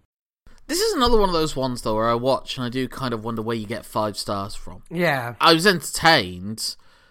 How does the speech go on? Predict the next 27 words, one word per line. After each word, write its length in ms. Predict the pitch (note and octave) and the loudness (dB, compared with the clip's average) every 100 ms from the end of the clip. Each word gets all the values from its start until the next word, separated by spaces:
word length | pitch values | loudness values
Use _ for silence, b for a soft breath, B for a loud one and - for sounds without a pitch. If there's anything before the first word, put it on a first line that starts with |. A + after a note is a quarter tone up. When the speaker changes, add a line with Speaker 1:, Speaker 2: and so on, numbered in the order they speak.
| b b _ _ | b b _ _
Speaker 1:
and 280 | C3+ C#3 C#3 | 4 6 6
especially 480 | C3+ - G3+ - F3 | 2 4 4 4 -2
towards 380 | - E3+ D#3+ C#3+ | -2 0 0 0
the 160 | D3 | 2
end, 180 | D3+ C3+ | 2 2
they 100 | A#2+ | 0
really 260 | B2+ C#3 B2 | 0 0 0
started 340 | - A#2+ A#2 | -2 -2 0
pulling 260 | - B2+ A#2+ | 6 6 4
out 160 | A#2 | -4
some 160 | - A#2+ | -8 -8
impressive 560 | A2+ A2 A#2+ A2 A#2 G2+ | -8 -4 -4 -2 -6 -8
stuff 720 | - - A#2 F2+ - - - | -6 -2 -2 -4 -12 -16 -12
and 200 | G#2 A2+ | -10 -6
doing 160 | A#2 A2+ | -6 -6
some 260 | - A2+ | -8 -6
really 240 | A2+ A#2+ A2 | -4 -4 -6
good 420 | - G#2+ G2+ - | -6 -6 -6 -6
bites 400 | A2 A2 G2 - | -4 -4 -4 -8
on 120 | G#2+ | -8
near 140 | G#2+ G2+ | -8 -10
falls. 360 | - B2+ G#2+ | -6 -6 -6
But 160 | - A#2+ | -6 -2
there 100 | C3+ | 0
was, 160 | C3 B2+ | 0 2
like, 260 | B2 A2+ | 0 0
a, 280 | A#2+ A2 G#2+ | -2 -4 -4